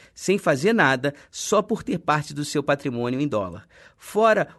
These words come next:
os enormes retornos que poderia ter tido nos mercados internacionais.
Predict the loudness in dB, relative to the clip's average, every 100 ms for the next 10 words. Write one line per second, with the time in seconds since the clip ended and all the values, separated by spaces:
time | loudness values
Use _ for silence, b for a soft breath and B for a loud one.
0 | -4 0 2 4 4 4 4 4 2 2
1 | 0 0 -6 -4 -2 0 0 0 -4 -6
2 | -8 -4 -4 -2 -2 -2 -4 -4 -2 -2
3 | -2 -2 -2 -2 -6